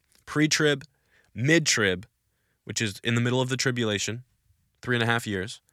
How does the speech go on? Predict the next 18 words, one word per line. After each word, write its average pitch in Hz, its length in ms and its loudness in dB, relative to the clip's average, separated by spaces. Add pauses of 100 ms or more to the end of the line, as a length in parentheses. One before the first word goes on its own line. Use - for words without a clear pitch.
(720)
the 110 80 0
rapture 110 340 6
will 95 120 0
happen. 90 300 -4 (480)
And 147 120 6
then 143 100 2
the 143 60 2
last 143 340 4
view 131 200 4
is 113 140 0
called 123 340 0
post-tribulation 123 1200 2 (640)
rapturists. - 760 2 (380)
Post-tribulation, 127 1200 0
meaning 131 280 2
that 120 220 4 (1080)
the 139 120 2
Bible, 139 500 6